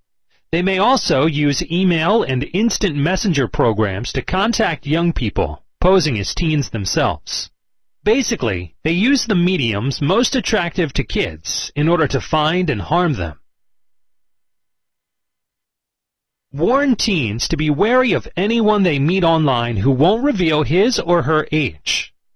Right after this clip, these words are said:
whose information doesn't seem plausible, or who offers gifts or money to the child.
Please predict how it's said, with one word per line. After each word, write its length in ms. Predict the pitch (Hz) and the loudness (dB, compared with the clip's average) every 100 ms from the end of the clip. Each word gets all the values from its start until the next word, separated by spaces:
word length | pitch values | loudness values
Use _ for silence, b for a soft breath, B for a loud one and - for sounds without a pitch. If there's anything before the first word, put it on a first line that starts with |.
| - | -2
whose 200 | 165 147 | 0 0
information 580 | 180 156 156 170 - 127 | 0 0 0 0 0 0
doesn't 380 | 156 170 240 202 | 0 0 2 0
seem 260 | 190 165 | 0 0
plausible, 640 | - 180 185 139 95 78 - _ _ _ _ | 2 2 2 0 -2 -4 -10 _ _ _ _
or 280 | - 214 254 | 4 4 4
who 200 | - 175 | 4 4
offers 380 | 180 156 151 113 | 4 4 0 0
gifts 500 | 113 151 196 202 - | 0 0 0 -2 -4
or 220 | 151 151 | 0 0
money 520 | 135 147 226 143 85 - | 2 2 2 0 -6 -6
to 100 | - | -4
the 120 | 127 | -2
child. 420 | - 175 107 76 | 0 0 -2 -8